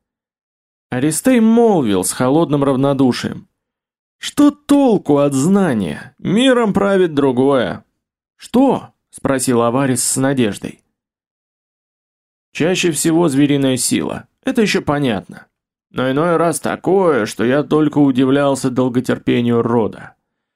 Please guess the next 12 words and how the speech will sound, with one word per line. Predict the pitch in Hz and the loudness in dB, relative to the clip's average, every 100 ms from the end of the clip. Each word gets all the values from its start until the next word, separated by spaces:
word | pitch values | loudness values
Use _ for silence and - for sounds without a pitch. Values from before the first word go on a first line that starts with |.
| _ _ - | _ _ -2
Будь | 233 202 | 0 0
я | 196 | 0
богом, | 165 220 190 185 143 | 2 2 2 0 0
давно | 156 139 139 175 | 0 2 0 0
бы | 151 | -2
всё | 135 123 | -2 -4
порушил". | 101 110 107 78 - - - _ _ _ _ _ _ _ | -2 -2 -2 -4 -6 -12 -14 _ _ _ _ _ _ _
Аварис | 120 120 120 123 117 | -6 -2 0 0 -2
смотрел | - 127 120 110 131 123 | -4 -4 -4 -2 0 0
воспалёнными, | 113 113 107 107 113 110 110 | -2 -4 -2 -2 0 0 0
измученными | 107 117 117 117 110 110 | 0 -2 -4 -2 -2 0
глазами. | 110 117 113 107 82 - | 0 0 -2 -4 -6 -14